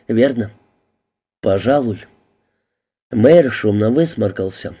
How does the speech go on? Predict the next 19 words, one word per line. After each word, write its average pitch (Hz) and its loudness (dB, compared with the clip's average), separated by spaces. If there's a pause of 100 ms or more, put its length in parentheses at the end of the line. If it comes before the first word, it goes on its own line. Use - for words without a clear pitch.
(320)
убрал 107 0
свой 110 0
платок 110 -4
в - -20
карман, 139 0 (300)
а - 0
потом 98 -2
как 101 -4
бы 101 -2
невзначай 110 -2
спросил: 123 -6 (1300)
"Вас 110 2
хорошо 131 0
знают 107 0
в 107 -4
вашем 113 -2
мире, 139 0 (240)
мисс 107 -2
Вальехо?" 120 -2